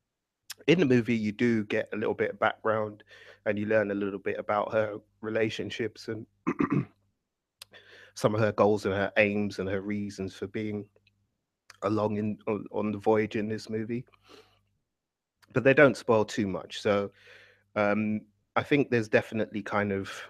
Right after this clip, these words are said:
room for them to explore a bit more with her character, but, but her performance was, was really good. She was very, very convincing. <clears throat>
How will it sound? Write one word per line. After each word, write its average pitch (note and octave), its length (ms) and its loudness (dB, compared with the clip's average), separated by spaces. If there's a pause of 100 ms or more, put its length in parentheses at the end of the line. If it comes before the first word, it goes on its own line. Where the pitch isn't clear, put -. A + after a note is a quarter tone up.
(140)
room G#2+ 320 -2
for - 120 -8
them F#2+ 200 -4
to G2 100 -4
explore F#2+ 480 -4
a F#2 40 -4
bit - 200 -6
more F#2+ 140 -2
with F#2+ 160 -4
her F#2 80 -2
character, F#2+ 500 -6
but, F#2+ 220 -2 (120)
but F2 140 -4
her G#2+ 80 2
performance A#2+ 560 -2
was, F#2+ 260 -10
was F2+ 160 -8
really F#2+ 360 -2
good. F#2 200 -4
She F#2 100 -8
was F#2+ 100 -8
very, A2 360 0
very G2 240 -4
convincing. G2+ 680 -12
<clears throat> - 760 2